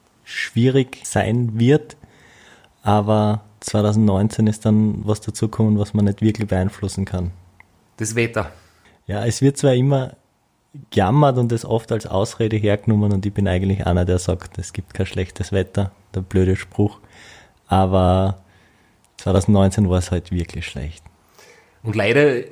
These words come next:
Speaker 2: ist es auch nicht so wie in den meisten Sportarten, wenn ein schlechtes Wetter herrscht, dass man sagen kann, es ist eh für alle schlecht, also denk nicht drüber nach,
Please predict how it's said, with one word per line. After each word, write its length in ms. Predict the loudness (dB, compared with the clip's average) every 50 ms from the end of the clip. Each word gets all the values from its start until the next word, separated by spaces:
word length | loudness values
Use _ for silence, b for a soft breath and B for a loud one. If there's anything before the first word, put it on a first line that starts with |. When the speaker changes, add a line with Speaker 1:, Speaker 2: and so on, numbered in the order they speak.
| -16 -16 -12
Speaker 2:
ist 180 | -10 -8 -6 -4
es 400 | -4 -4 -4 -6 -6 -10 -12 _ _ _ _
auch 180 | -2 0 0 2
nicht 180 | 2 2 0 0
so 280 | -2 -2 0 0 0 0
wie 240 | 0 0 0 0
in 360 | -2 -2 -4 -6 -6 -10 -12 -18 _ _ _ _ -14 -6 -2
den 100 | 0 0
meisten 380 | 2 2 0 0 -2 -2 -4
Sportarten, 640 | -4 -4 -2 0 0 0 2 0 0 0 0 0 0 0
wenn 120 | 0 0
ein 60 | 0
schlechtes 440 | -2 -2 -4 -4 -4 -6 -8 -6 -6
Wetter 240 | -6 -6 -4 -4 -4
herrscht, 300 | -2 -2 -2 -4 -6 -8
dass 100 | -6 -4
man 80 | -4
sagen 220 | -2 -2 -2 -2 -2
kann, 180 | -2 -2 -2 -4 B B B B B B B B B B B B
es 160 | -6 -4 -4
ist 140 | -4 -2 0
eh 120 | 0 0 0
für 200 | 0 -2 -2 0
alle 240 | 2 2 2 2
schlecht, 360 | 2 0 0 0 0 -2 -2 -2
also 420 | -2 0 2 2 2 2 0 -2 -8 -18 -20 _ _ _ _ _ _ _ _ _ _ _ _ -2
denk 240 | 0 0 0 0 2
nicht 140 | 0 0 0
drüber 240 | 0 -2 -2 0 0
nach, 340 | 2 2 2 0 -2 -4